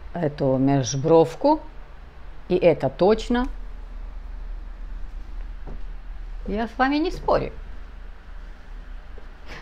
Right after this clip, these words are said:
Ну, хоть хорошо, что хоть мне сказали, я хоть буду знать, что я это сделала. Это так же, как я два ребра убрала.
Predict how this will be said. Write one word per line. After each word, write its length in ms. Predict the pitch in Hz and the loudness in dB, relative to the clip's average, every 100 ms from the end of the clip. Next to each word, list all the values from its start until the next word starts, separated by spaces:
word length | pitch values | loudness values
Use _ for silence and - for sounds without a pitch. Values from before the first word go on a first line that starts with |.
| - | -6
Ну, 100 | 170 | 2
хоть 180 | 165 196 | 4 6
хорошо, 360 | 220 220 226 294 | 6 6 6 6
что 160 | 302 | 6
хоть 180 | 330 302 | 6 8
мне 160 | 311 320 | 8 8
сказали, 420 | 330 320 349 180 | 6 10 10 10
я 160 | 160 | 6
хоть 200 | 156 170 | 8 6
буду 240 | 165 185 196 | 6 4 6
знать, 260 | 285 370 - - - | 8 6 2 -10 -6
что 200 | - 180 | 6 10
я 180 | 160 139 | 12 12
это 160 | 143 | 12
сделала. 640 | 151 131 156 135 131 - 143 - - - - - - - - - - | 8 8 6 8 8 8 6 -2 -10 -10 -10 -14 -14 -14 -14 -12 4
Это 200 | 214 220 | 6 6
так 220 | 220 294 | 10 10
же, 100 | 247 | 10
как 220 | 247 220 | 8 8
я 100 | 214 | 8
два 240 | 175 165 202 | 10 12 12
ребра 320 | 220 208 349 | 12 10 10
убрала. 500 | 320 151 139 127 - | 10 8 6 8 4